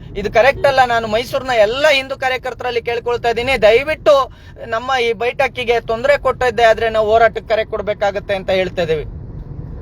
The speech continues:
ನಾವು ನಮ್ ಪಾಡಿಗೆ ಬಂದು ನಾವು ನಮ್ ಸಭೆ ಮಾಡ್ಕೊಂಡು ಹೋಗ್ತಾ ಇದೀವಿ, ನಮ್ ಪಾಡಿಗೆ ಬಂದು ನಾವು ಪ್ರೈವೇಟ್ ಆಗಿ ನಮ್ಮ ಹೋರಾಟವನ್ನು ಮಾಡ-, ನಾವೇನ್ ಅಲ್ಲೇನು, ಆ, ಪ್ರತಿಭಟನೆ ಕರೆ ಕೊಟ್ಟಿಲ್ಲ, ಹೋರಾಟಕ್ಕೆ ಕರೆ ಕೊಟ್ಟಿಲ್ಲ. ನಮ್ಮ ಆಂತರಿಕವಾದ ಬೈಠಕ್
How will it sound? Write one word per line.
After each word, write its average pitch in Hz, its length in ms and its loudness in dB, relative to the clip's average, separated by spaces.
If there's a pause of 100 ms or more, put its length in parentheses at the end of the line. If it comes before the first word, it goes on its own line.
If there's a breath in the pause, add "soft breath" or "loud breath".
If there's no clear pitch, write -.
(140)
ನಾವು 220 200 4
ನಮ್ 208 220 0
ಪಾಡಿಗೆ 285 340 4
ಬಂದು 277 220 -2
ನಾವು 233 160 0
ನಮ್ 220 180 -2
ಸಭೆ 226 220 0
ಮಾಡ್ಕೊಂಡು 226 420 0
ಹೋಗ್ತಾ 196 240 2
ಇದೀವಿ, 202 300 2
ನಮ್ 185 200 -6
ಪಾಡಿಗೆ 277 300 2
ಬಂದು 269 200 -2
ನಾವು 233 160 2
ಪ್ರೈವೇಟ್ 233 420 2
ಆಗಿ 208 160 0
ನಮ್ಮ 202 220 -4
ಹೋರಾಟವನ್ನು 196 520 2
ಮಾಡ-, 190 640 -4
ನಾವೇನ್ 202 320 2
ಅಲ್ಲೇನು, 214 460 2
ಆ, 185 520 -2
ಪ್ರತಿಭಟನೆ 233 560 -2
ಕರೆ 214 220 2
ಕೊಟ್ಟಿಲ್ಲ, 196 360 0
ಹೋರಾಟಕ್ಕೆ 226 540 4
ಕರೆ 214 140 0
ಕೊಟ್ಟಿಲ್ಲ. 190 420 -2
ನಮ್ಮ 254 460 -4
ಆಂತರಿಕವಾದ 262 1000 2
ಬೈಠಕ್ 220 500 0